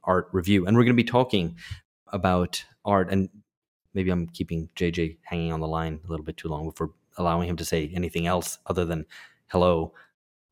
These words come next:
We were just talking about Taylor Swift and about various other,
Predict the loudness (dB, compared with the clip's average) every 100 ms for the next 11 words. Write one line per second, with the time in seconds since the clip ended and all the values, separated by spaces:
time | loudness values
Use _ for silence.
0 | -2 0 0 0 -2 -2 -8 -6 -6 -6
1 | -6 -2 -2 -2 -10 -10 -8 -8 -10 -6
2 | -4 -4 -6 -8 -8